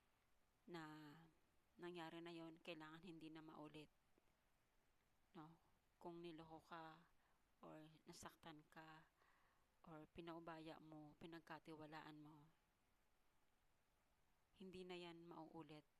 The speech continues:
dahil nangyari na sa'yo. Lesson na yan sa'yo. Siguro kaya binigyan ka rin ng ganyan na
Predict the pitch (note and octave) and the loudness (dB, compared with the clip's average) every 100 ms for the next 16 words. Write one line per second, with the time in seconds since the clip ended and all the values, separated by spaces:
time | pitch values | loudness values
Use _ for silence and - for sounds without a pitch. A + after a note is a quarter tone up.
0 | - - E3+ F3 F3 F3+ E3 D#3 D#3 D#3 | -20 -10 -4 -2 0 0 0 0 0 -2
1 | D3+ - D3+ D3 - - - D#3 D#3 - | -2 -2 -4 -6 -12 -12 -6 -4 -4 -4
2 | D#3+ D#3+ D#3 - D#3 D3+ F3 - - - | -4 -4 -4 -4 -4 -6 -10 -16 -20 -20
3 | - - - - - F#3+ E3+ F3 F3+ F3 | -20 -20 -20 -14 -4 0 4 4 2 0
4 | E3 E3+ E3 E3 F#3+ - F3 D#3+ E3 E3 | 2 2 2 2 0 0 0 2 2 2
5 | D#3+ D#3+ G3+ D#3 D#3 | 0 -2 -2 0 -2